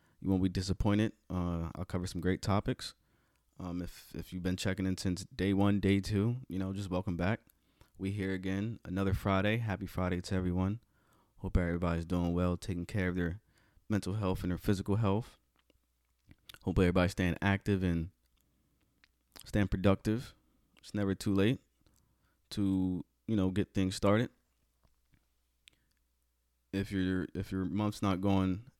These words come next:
as planned, you know, make today the time to get things in motion, or at least get a, a blueprint in your mind, if not on paper,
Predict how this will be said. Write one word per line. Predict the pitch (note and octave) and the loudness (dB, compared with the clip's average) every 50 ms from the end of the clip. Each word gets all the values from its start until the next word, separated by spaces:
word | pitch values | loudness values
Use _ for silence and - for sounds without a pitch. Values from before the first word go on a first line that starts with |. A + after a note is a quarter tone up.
| - | -4
as | F#2 F#2+ F#2 - | -2 -2 -2 -2
planned, | - - A2+ G#2 G#2 G#2 G#2+ A#2 A#2 B2 - - - - | -2 -2 0 0 2 0 0 -2 -6 -10 -14 -16 -10 -4
you | F#2+ G2 | -2 0
know, | G2 F#2 | 0 2
make | F#2+ G#2 G2 - | 2 0 0 -2
today | - F#2 G2 G2 G2 G2 | -4 -4 -2 0 0 0
the | G2 F#2+ - - | -2 -4 -6 -8
time | - A#2+ G#2 G2+ F#2+ F#2 | -4 -2 -2 0 -2 -2
to | - - F#2 F2 E2+ F2 - _ _ _ _ _ _ _ _ _ _ - | -4 -4 -4 -4 -6 -6 -10 _ _ _ _ _ _ _ _ _ _ -4
get | A2 G2 - | -4 -2 0
things | - G#2 G2+ F#2+ F#2 | 0 0 0 2 2
in | F2+ F#2+ | 2 2
motion, | G2 G2 F#2+ - G2 | 2 2 2 0 0
or | F#2 F2+ | 0 0
at | F#2 | 0
least | G2 F#2+ F#2+ - | 0 -2 -2 -2
get | F#2+ F#2 F2+ | -4 -2 -2
a, | E2+ - | -2 -4
a | B1 E2 | -4 -4
blueprint | E2 F#2+ G#2 G2+ - - G#2 F#2 F2+ - _ _ _ _ _ _ _ - - | -2 -2 -2 0 0 0 0 0 -2 -2 _ _ _ _ _ _ _ -12 -6
in | E2+ F2+ | -4 -2
your | F2+ E2+ | 0 2
mind, | F2 F#2 F#2 F#2+ F2+ F2 F2 E2+ - - | 2 4 4 4 4 2 2 0 -2 -4
if | - F#2+ - | -8 -6 -4
not | F#2+ F2+ F2 E2+ | -2 -2 0 0
on | E2+ E2 - | -2 -2 0
paper, | - A2+ G2+ F#2+ - F2 E2+ E2+ E2 F2+ | 2 2 2 2 2 0 0 0 0 -2